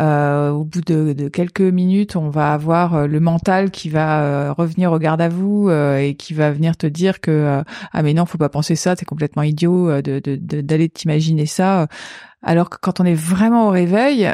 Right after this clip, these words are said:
bah, tout, tous ces garde-fous, en fait, ne sont pas encore en place. Et donc, on peut avoir accès à des, des pensées qui, euh, s-, ne seront plus accessibles le reste de la journée. Euh, donc, moi, ce que je conseille, c'est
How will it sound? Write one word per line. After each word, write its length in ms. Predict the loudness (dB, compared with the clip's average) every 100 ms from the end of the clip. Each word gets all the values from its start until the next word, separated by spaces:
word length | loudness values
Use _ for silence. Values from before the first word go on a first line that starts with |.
| -4 -12 -8
bah, 440 | -2 0 2 0 -2 -8
tout, 160 | -8 -10
tous 140 | -8 -6
ces 180 | 0 2
garde-fous, 580 | 2 0 -2 -6 -6
en 60 | -4
fait, 200 | -2 -2
ne 120 | -2
sont 180 | -2 -2
pas 120 | 0
encore 260 | -2 0 -2
en 80 | -2
place. 440 | 0 -2 -2 -8 -2
Et 80 | 0
donc, 200 | 0 -2
on 40 |
peut 120 | 0
avoir 220 | 2 2
accès 500 | 2 0 -4 -2 -2 -4 -18 -16 -14 -16 -8
à 340 | 0 4 4 2
des, 320 | 2 2 2
des 200 | 2 0
pensées 500 | 0 -2 0 0 -2
qui, 500 | -4 -6 -2 2 2
euh, 140 | 2
s-, 320 | 0 -4 -12 -8
ne 320 | -4 -2 -4
seront 240 | -6 -8 -6
plus 180 | -2
accessibles 520 | -2 -2 -6 -2 0 2
le 60 |
reste 280 | 2 -2 -2
de 80 | 0
la 120 | 2
journée. 360 | 0 -2 -4 -8 -18 -18 -16 -18 -10 0
Euh, 520 | 2 4 2 0 -2
donc, 420 | -2 -2 -2 -8 -4
moi, 200 | 0 2
ce 80 | 0
que 80 | -4
je 80 | -8
conseille, 480 | -8 -2 0 0
c'est 460 | -2 -2 0 0 -4